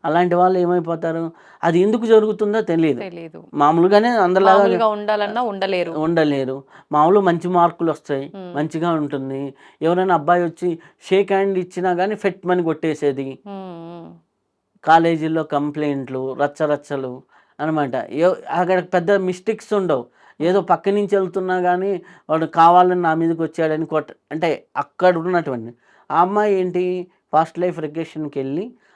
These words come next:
Speaker 1: క్లి-, ఒక ఏడెనిమిది సెక్షన్లు చేసుకున్న తర్వాత ఆటోమేటిక్‌గా రిలాక్స్ ఫీల్ అయిపోయేసి హ్యాపీగా ఉంది.
Speaker 2: హ్మ్. నిజంగా మీరు ఈ విషయం చెప్పిన తర్వాత అనిపించింది, మనం రియల్ లైఫ్‌లో చాలా మందిని చూస్తూ ఉంటాము.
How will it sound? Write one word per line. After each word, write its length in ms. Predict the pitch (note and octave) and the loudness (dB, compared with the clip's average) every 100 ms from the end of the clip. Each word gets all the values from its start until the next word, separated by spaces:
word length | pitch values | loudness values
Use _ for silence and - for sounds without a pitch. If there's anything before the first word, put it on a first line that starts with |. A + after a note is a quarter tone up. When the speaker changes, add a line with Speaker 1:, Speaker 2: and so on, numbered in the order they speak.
| _ _ | _ _
Speaker 1:
క్లి-, 380 | - - F3 F#3+ E3 D#3 D#3 D3+ | -18 -4 0 2 2 2 4 4
ఒక 220 | D3 D#3 | 2 0
ఏడెనిమిది 600 | D3 D3 D3+ C#3+ C#3+ C3+ | 0 0 0 -4 -6 -8
సెక్షన్లు 680 | - C#3+ - F3 E3+ D3+ D3 D3+ | -10 -10 -6 -4 -4 -6 -8 -8
చేసుకున్న 460 | - - D#3 C#3+ | -10 -12 -8 -8
తర్వాత 420 | C3+ C3 B2+ C3 | -6 -6 -6 -6
ఆటోమేటిక్‌గా 640 | D3+ D3+ D3+ D#3 D3 D3+ E3 D#3 _ _ - | -6 -4 -6 -8 -10 -10 -10 -12 _ _ -10
రిలాక్స్ 400 | C#3+ D#3+ E3+ - | -4 -4 -4 -12
ఫీల్ 300 | D#3 D3 C#3+ | -12 -6 -6
అయిపోయేసి 460 | C#3 D3 D3+ C#3+ | -6 -6 -8 -10
హ్యాపీగా 520 | D#3 C#3+ C3+ D3+ C#3 A2+ | -10 -8 -8 -8 -8 -10
ఉంది. 240 | F2+ F2 _ _ _ | -12 -20 _ _ _
Speaker 2:
హ్మ్. 420 | G3 F3+ E3+ E3+ E3 _ - _ | -18 -18 -18 -20 -20 _ -20 _
నిజంగా 340 | A3 A3 C4 C4+ | -10 -6 -4 -4
మీరు 220 | A#3+ G#3+ | -2 -2
ఈ 180 | G3+ G3 | -2 -6
విషయం 320 | F#3 A#3 A#3 | -6 -6 -6
చెప్పిన 220 | G#3+ G3+ | -6 -8
తర్వాత 320 | F#3+ F#3 F3+ | -6 -6 -6
అనిపించింది, 440 | F3+ E3 F3 - G#3 | -8 -12 -14 -12 -8
మనం 260 | G#3 G3 | -8 -6
రియల్ 280 | G3 G3+ A3 | -6 -4 -2
లైఫ్‌లో 260 | A#3+ A3+ A#3 | -2 -4 -6
చాలా 280 | A3 F#3 F#3+ | -2 -4 -4
మందిని 280 | G3 G3 | -8 -12
చూస్తూ 420 | F#3+ A3 A3 - A#3+ | -8 -6 -6 -6 -6
ఉంటాము. 480 | F#3 E3 D3+ D3 | -6 -8 -8 -8